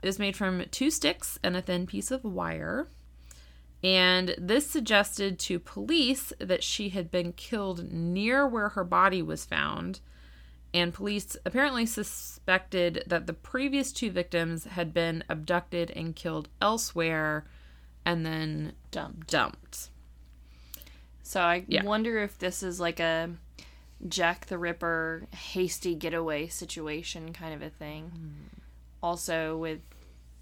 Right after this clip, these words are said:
Speaker 2: you know, he got her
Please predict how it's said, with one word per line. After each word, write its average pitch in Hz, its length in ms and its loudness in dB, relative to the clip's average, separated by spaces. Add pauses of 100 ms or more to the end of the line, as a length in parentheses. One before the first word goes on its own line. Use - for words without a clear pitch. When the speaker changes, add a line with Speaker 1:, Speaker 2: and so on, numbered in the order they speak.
(160)
Speaker 2:
you 185 160 -2
know, 156 400 -4 (640)
he 175 460 -2 (760)
got 160 260 6
her 165 360 0